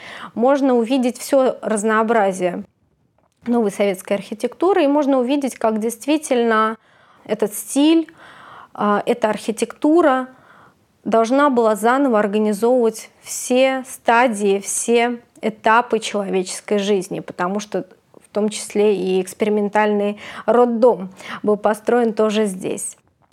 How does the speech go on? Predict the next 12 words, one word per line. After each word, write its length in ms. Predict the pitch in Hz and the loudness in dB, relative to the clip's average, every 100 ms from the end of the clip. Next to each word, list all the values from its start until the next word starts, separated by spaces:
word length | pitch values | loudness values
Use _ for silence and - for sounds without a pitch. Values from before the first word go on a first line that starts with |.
| _ | _
Наверное, 460 | 247 233 247 285 240 | -2 0 2 2 0
поэтому 880 | 214 220 240 294 294 247 226 220 214 - - - | 2 2 2 2 0 2 2 0 -4 -14 -20 -4
это 260 | 233 233 | -4 -2
место 380 | 214 208 247 - | 0 0 -2 -8
сейчас 720 | 208 202 190 220 220 226 - - | -8 -8 -6 -2 0 0 -6 -10
и 600 | - 208 208 220 220 208 - - - - | -6 -2 0 2 2 0 -2 -10 -20 -14
можно 340 | - 214 226 214 | -4 -2 0 -2
воспринимать 760 | 196 - 208 208 208 220 269 | -4 -4 -2 0 0 0 -2
как 280 | - 202 208 | -4 -4 -2
такой 320 | 185 190 214 | -4 0 -2
конструктивистский 1000 | 220 208 208 196 - 208 196 226 - - | 0 -6 -4 -8 -6 -6 -2 -4 -4 -8
Кремль 580 | 190 214 208 226 247 190 | -4 -2 0 2 0 -4